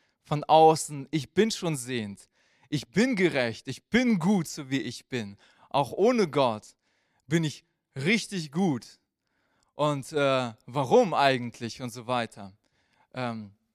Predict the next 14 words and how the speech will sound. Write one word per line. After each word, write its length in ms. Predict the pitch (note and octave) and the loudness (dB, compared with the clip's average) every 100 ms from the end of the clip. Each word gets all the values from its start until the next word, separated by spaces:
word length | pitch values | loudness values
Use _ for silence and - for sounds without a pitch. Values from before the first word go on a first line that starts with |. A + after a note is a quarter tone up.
| _ _ _ _ _ _ _ | _ _ _ _ _ _ _
Jesus 640 | C#3+ B2+ F#3+ F#3+ E3+ - | -12 -6 -6 -6 -12 -16
kommt 380 | - E3+ F#3 F3+ | -10 -8 -8 -10
und 200 | D#3 - | -16 -12
er 120 | D3 | -12
sagt, 420 | B2 C#3+ C#3+ - _ _ _ _ _ _ _ | -10 -10 -10 -12 _ _ _ _ _ _ _
äh, 400 | C#3 C#3 C3+ A#2+ - _ _ - | -8 -6 -6 -10 -14 _ _ -16
Menschen, 500 | B2+ D3+ F#3+ - C#3+ | -10 -10 -10 -12 -12
die 100 | D3 | -10
nicht 260 | F3 - | -8 -10
sehen 300 | - E3 C3+ | -10 -8 -8
können, 240 | A#2+ C3+ A2+ | -8 -10 -8
die 140 | C#3+ | -8
ihre 400 | E3 D#3+ D#3 D3 | -8 -4 -2 -4
Sünde, 680 | C#3 A#2+ C3 G3 F3+ C3+ G#2+ | -8 -12 -10 -8 -4 -2 -4